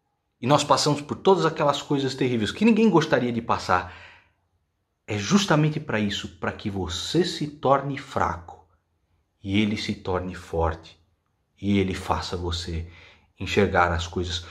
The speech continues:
como elas realmente são. Longe de amizades, longe de idolatrias, longe, uma coisa só importa, a verdade.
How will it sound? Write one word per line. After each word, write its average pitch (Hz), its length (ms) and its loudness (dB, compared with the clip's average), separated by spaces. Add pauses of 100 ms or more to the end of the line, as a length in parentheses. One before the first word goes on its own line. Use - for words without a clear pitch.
(200)
como 107 260 4
elas 87 360 0
realmente 120 920 4
são. 80 480 -6 (1200)
Longe 107 600 4 (300)
de 85 160 -4
amizades, 139 760 2 (240)
longe 98 380 -2
de 87 300 -8
idolatrias, 101 840 0 (300)
longe, 131 480 2
uma 190 220 8
coisa 170 380 0
só - 220 -6
importa, 87 460 -10 (180)
a 87 120 -12
verdade. 117 500 -10